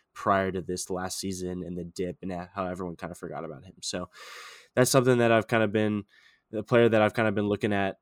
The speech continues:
um, and somebody that I've just kind of wanted to mention, um, just to kind of, if, especially if he's there in the fourth round. I, I don't know what a, what a better value would be, um, just based on what the market's saying at the moment.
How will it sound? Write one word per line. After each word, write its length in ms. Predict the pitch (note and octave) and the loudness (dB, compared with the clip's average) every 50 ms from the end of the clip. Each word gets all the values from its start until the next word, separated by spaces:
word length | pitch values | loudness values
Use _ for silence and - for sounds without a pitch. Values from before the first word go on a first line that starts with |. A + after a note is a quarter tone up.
| _ - | _ -8
um, 440 | G2+ F#2+ F#2+ F#2 F2+ F2+ F2+ F2+ | -6 -6 -4 -4 -4 -4 -6 -6
and 120 | F2+ F2+ F2 | -6 -8 -8
somebody 340 | - G2 F#2 F#2 F#2 F#2 F#2 | -6 -4 -4 -2 -2 -2 -2
that 100 | F#2 F2+ | -2 -2
I've 120 | F2+ F2+ | -4 -4
just 140 | F2 E2+ - | -6 -10 -8
kind 140 | - F#2 F2+ | -8 -6 -6
of 60 | F2 | -4
wanted 260 | F2 F2+ F2 F2 F2 | -6 -6 -6 -6 -6
to 60 | F2+ | -6
mention, 500 | F2 F2+ F2 F2 - - F2+ F2 F2 F2 _ - F2+ | -6 -6 -6 -8 -8 -8 -8 -8 -8 -12 _ -12 -10
um, 360 | F2+ F2+ F2 E2 E2 E2+ F2 _ _ _ _ _ - | -8 -8 -8 -10 -12 -14 -18 _ _ _ _ _ -16
just 160 | - F#2 - | -12 -12 -12
to 60 | - | -10
kind 200 | - - F#2 F2+ | -6 -6 -4 -4
of, 140 | F2+ F2+ F2+ _ _ _ _ _ _ | -4 -6 -8 _ _ _ _ _ _
if, 120 | - - | -14 -10
especially 680 | - F#2 F2 - - - - - B2+ B2 A#2 - - A2 | -10 -8 -6 -6 -6 -6 -2 2 2 2 4 2 2 0
if 80 | G2 - | 0 0
he's 160 | - G#2 F#2 | -2 -4 -2
there 120 | G2+ G2 F#2+ | -2 -2 -2
in 80 | F2+ | -4
the 60 | F2+ | -6
fourth 300 | F2 - - F2 F2 _ - | -8 -6 -8 -8 -8 _ -12
round. 340 | F2+ F2 - - _ _ _ _ _ _ _ - | -16 -16 -16 -20 _ _ _ _ _ _ _ -10
I, 220 | F#2 F#2+ F#2 D2 - _ _ - | -8 -8 -8 -10 -12 _ _ -6
I 80 | F#2+ G2 | -6 -4
don't 220 | F#2+ F#2+ F#2 E2+ | -4 -4 -4 -4
know 140 | F#2 F#2 F2+ | -4 -4 -2
what 160 | F2+ F2+ E2 | -2 -4 -4
a, 80 | F2 D2+ _ _ _ _ - | -6 -10 _ _ _ _ -4
what 160 | A2 G#2 G2 | -2 0 0
a 40 | F2+ | 0
better 220 | F2 F#2+ F2+ F#2 | 0 0 0 -2
value 440 | E2+ F#2 F2 E2+ E2+ E2+ E2 E2+ E2+ | -2 -4 -4 -4 -4 -6 -6 -4 -4
would 200 | F2 E2+ D#2 - | -4 -6 -6 -6
be, 320 | F2 E2+ E2+ E2+ E2 - _ _ _ - - | -8 -6 -6 -6 -8 -10 _ _ _ -10 -8
um, 260 | F#2 F2 E2+ E2+ E2+ | -6 -6 -6 -8 -10
just 200 | - F#2 - _ | -10 -12 -12 _
based 240 | - F2 E2+ - - | -8 -6 -6 -6 -8
on 80 | E2+ E2 | -10 -10
what 120 | E2+ - | -10 -10
the 60 | - | -10
market's 420 | E2+ E2+ - E2 - - - - - | -10 -10 -12 -12 -14 -14 -12 -10 -8
saying 200 | F2 F2 F2 E2+ | -6 -6 -6 -6
at 100 | E2 - | -8 -8
the 80 | E2+ | -10
moment. 360 | E2+ E2+ E2+ E2+ F2 F2 - | -10 -10 -8 -8 -8 -10 -10